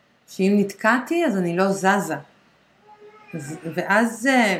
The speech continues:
שם מגיע איזה קושי, נכון? כי אתמול נפגשנו ואמרנו, "וואי, תנועה, בטח, אנחנו, יש לנו כל כך הרבה על מה לדבר", ואז נתקענו. אבל ההבנה שהתקיעות היא חלק מהתנועה,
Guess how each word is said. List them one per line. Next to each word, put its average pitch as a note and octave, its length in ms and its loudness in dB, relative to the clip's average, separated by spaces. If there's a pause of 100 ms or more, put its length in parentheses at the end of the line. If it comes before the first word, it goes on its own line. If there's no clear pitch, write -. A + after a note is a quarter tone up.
(140)
שם A#3+ 460 2
מגיע F3+ 260 2
איזה D#3 180 -2
קושי, E3 360 -6
נכון? F#3 420 -2
כי D#3+ 140 -6
אתמול F3+ 240 -2
נפגשנו F3 500 -2
ואמרנו, E3 380 -2
"וואי, A#3 220 4 (140)
תנועה, G3 500 0
בטח, A#3 380 -2
אנחנו, E3 280 -10 (640)
יש - 80 -4
לנו F#3 180 0
כל E3 80 4
כך - 120 -2
הרבה G3 260 2
על F#3+ 60 2
מה G3 120 2
לדבר", G3 360 2
ואז F3 160 2
נתקענו. F#3+ 540 -2 (1040)
אבל F3+ 320 -4 (120)
ההבנה F3+ 560 0
שהתקיעות G#3+ 720 -2
היא A#3+ 100 0
חלק D4 440 0
מהתנועה, E3+ 560 -4